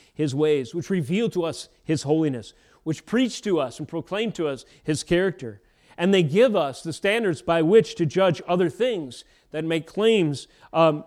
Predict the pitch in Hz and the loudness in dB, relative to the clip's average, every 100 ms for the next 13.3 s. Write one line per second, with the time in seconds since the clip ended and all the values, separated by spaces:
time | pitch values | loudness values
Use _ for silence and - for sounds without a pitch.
0 | - 160 208 196 196 175 165 - - - | -6 -2 2 4 4 2 0 -4 -12 -8
1 | 160 151 208 185 - - 156 151 175 190 | -8 -4 -2 -2 -4 -10 -4 2 4 4
2 | 156 - - 180 175 131 117 - _ _ | 2 -4 -2 0 -2 -4 -12 -14 _ _
3 | - 214 208 - 190 185 - 127 - - | 2 4 4 2 0 0 -4 -8 -10 -6
4 | 185 160 180 196 202 139 127 131 - _ | -6 -2 2 4 4 0 -4 -10 -16 _
5 | _ - 190 - 202 214 226 190 160 160 | _ -2 -2 -2 -2 0 0 0 -4 -2
6 | 185 - 147 - 127 - - _ _ _ | -2 -4 -10 -12 -12 -14 -20 _ _ _
7 | - 175 131 151 - 143 151 - 147 127 | -4 -2 -4 -10 -8 -8 -8 -10 -8 -8
8 | 123 _ - 247 - 156 143 131 - 143 | -12 _ -6 -6 -4 -6 -6 -8 -10 -8
9 | 151 175 185 160 - 160 165 147 127 107 | -4 -2 -2 -2 -4 -6 -6 -8 -14 -18
10 | _ - - _ 147 156 143 175 185 180 | _ -20 -20 _ -2 -2 -2 0 0 -2
11 | 175 170 147 147 120 - 135 - 170 151 | -2 -4 -4 -8 -10 -12 -12 -8 -6 -6
12 | - 147 143 - 123 117 135 120 135 139 | -6 -6 -6 -8 -12 -14 -18 -12 -10 -10
13 | 135 135 - | -12 -16 -18